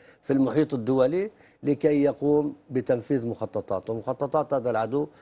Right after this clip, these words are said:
عدم نهوض الشعب الفلسطيني، عدم قيام دولة فلسطينية، عدم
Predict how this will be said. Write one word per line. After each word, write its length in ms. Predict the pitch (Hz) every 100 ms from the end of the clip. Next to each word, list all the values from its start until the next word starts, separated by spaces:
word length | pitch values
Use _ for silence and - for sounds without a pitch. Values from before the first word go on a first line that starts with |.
| - -
عدم 360 | 139 156 151 139
نهوض 260 | 123 135
الشعب 320 | 123 - 113
الفلسطيني، 640 | 113 101 110 107 - 123 123
عدم 280 | 139 147 131
قيام 360 | - 135 131
دولة 220 | 123 117
فلسطينية، 680 | 113 113 113 - 113 123 127 - _ - -
عدم 340 | 135 143 151